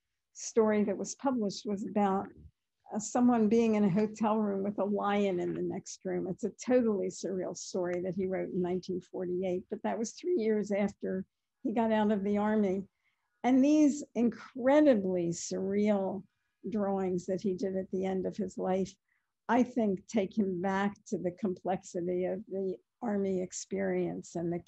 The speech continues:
chaos of the army experience. Um, because during the last decade of his life, he did go to army reunions every year. They were very important to him. And so I've known other veterans who came back,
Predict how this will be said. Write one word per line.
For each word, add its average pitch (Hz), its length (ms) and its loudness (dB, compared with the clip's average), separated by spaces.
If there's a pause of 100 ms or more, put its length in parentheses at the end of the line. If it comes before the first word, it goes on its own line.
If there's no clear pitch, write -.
chaos 180 480 -2
of 165 160 -8
the 170 140 -6
army 180 420 -4
experience. 180 1000 -6 (200)
Um, 196 560 -2 (840)
because 220 460 0
during 247 540 4
the 202 80 0
last 208 400 0
decade 196 360 0
of 185 100 -2
his 202 180 -6
life, 190 340 -2
he 190 120 -2
did 208 340 -2
go 196 260 0 (100)
to 185 220 -2
army 190 340 0
reunions 190 680 -2
every 180 320 -6
year. 190 200 -6
They 196 120 -12
were 196 140 -10
very 190 340 -4
important - 500 -10
to 190 160 -10
him. 175 160 -4
And 180 160 -6
so 196 300 -4 (560)
I've 226 120 4
known 247 240 6
other 240 240 8
veterans 202 520 2
who 196 100 -6
came 202 320 -2
back, 190 340 0